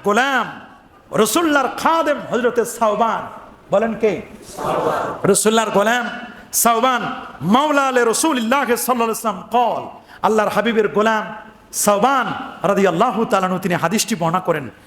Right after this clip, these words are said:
আল্লাহর হাবিব বলেছেন, "এসাবাতান মিন উম্মাতিনা", মনে রাখো, আমার উম্মতের এসাবাতান, আমার উম্মতের দুটো দল।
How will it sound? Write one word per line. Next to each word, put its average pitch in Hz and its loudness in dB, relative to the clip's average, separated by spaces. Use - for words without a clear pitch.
আল্লাহর 202 2
হাবিব 185 0
বলেছেন, 160 -2
"এসাবাতান 277 2
মিন 285 0
উম্মাতিনা", 302 2
মনে 262 4
রাখো, 285 2
আমার 294 2
উম্মতের 302 2
এসাবাতান, 302 0
আমার 285 2
উম্মতের 294 0
দুটো 311 0
দল। 233 0